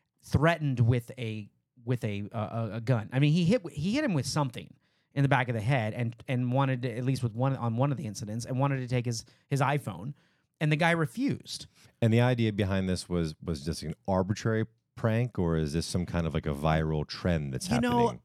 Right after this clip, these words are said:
Speaker 1: I don't, I, I, we, we talk about this on, on several occasions, how pranks can go too far, and social media, as great as it can be,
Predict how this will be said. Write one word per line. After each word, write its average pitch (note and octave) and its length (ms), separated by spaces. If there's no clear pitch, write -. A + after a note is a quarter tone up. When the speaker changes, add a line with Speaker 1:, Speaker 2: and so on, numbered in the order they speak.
Speaker 1:
I A#3 160
don't, C#4 300
I, D#3+ 100
I, - 160
we, G#3+ 180
we F3 120
talk F#3 300
about C#3 420
this B2+ 320
on, A#2 140
on A#2 160
several A#2+ 340
occasions, G#2+ 560
how G#2 160
pranks G#2+ 360
can A2+ 140
go G2+ 140
too G2+ 180
far, G#2+ 320
and A2+ 160
social A#2+ 260
media, A2+ 480
as B2+ 260
great C#3 420
as B2+ 140
it B2+ 120
can A#2+ 340
be, G#2 400